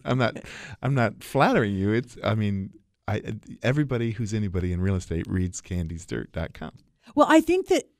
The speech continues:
Speaker 2: and thank you for that. I really appreciate it. We try very hard. I mean, I keep my ear to the grindstone, or the ear to the, whatever it is, whatever that saying is,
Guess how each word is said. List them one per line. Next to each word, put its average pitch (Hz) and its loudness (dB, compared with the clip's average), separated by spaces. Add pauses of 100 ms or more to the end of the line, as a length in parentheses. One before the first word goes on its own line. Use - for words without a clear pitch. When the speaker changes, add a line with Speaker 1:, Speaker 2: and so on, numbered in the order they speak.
Speaker 2:
and 247 4
thank 226 2
you 214 -4
for 180 -8
that. 165 -6
I - -2
really 196 0
appreciate 190 0
it. - -6
We 269 8
try 226 -4
very 190 -2
hard. 175 -4
I - -6
mean, 190 -4
I 202 -4
keep 208 -6
my 202 -6
ear 185 -4
to 180 -18
the 185 -12
grindstone, 175 -6
or 185 -6 (100)
the - -18
ear 202 -2
to 202 -6
the, 185 -8
whatever 190 -2
it 170 -4
is, 175 -4
whatever 269 12
that 247 2
saying 214 4
is, 220 0